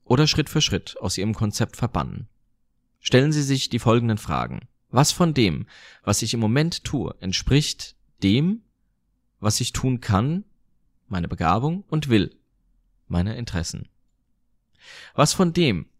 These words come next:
wie ich die Dinge tue, entspricht meinen Bedürfnissen, also meinen Werten? Und macht das, was ich tue, wirklich Sinn für mich, also Bestimmung, Berufung?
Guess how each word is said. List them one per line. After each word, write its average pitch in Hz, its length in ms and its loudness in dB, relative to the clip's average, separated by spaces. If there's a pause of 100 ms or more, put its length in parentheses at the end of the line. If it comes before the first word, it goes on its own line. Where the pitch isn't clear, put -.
wie 113 160 2
ich 117 80 2
die 113 120 0
Dinge 98 240 2
tue, 120 440 2 (140)
entspricht - 460 -2
meinen 110 260 2
Bedürfnissen, 101 720 -4 (400)
also 87 180 -6
meinen 82 320 -2
Werten? 110 460 -8 (1600)
Und 123 300 2
macht - 260 2
das, 143 200 2
was 135 160 0
ich 107 120 0
tue, 139 320 0
wirklich 120 320 2
Sinn 95 200 0
für 160 160 -2
mich, - 380 -6 (340)
also 85 480 -4
Bestimmung, 135 640 -2
Berufung? 110 600 -4